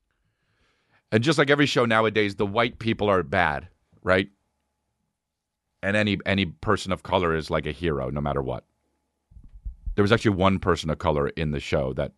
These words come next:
did a terrorist thing, and I was like, "Man, they're gonna get written up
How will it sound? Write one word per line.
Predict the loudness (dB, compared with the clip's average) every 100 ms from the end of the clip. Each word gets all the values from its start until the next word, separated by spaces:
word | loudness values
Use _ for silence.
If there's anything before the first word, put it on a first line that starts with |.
| -8
did | -4 -4
a |
terrorist | -4 0 2 2 0 -4 _ _ _ _ _ _ _ _ _
thing, | 4 4 2 -4 -18 -16 -12 0
and | 2
I | 4
was | 4
like, | 2 0
"Man, | 0 0
they're | -2
gonna | -4 -4
get | -4
written | -6 -6
up | -12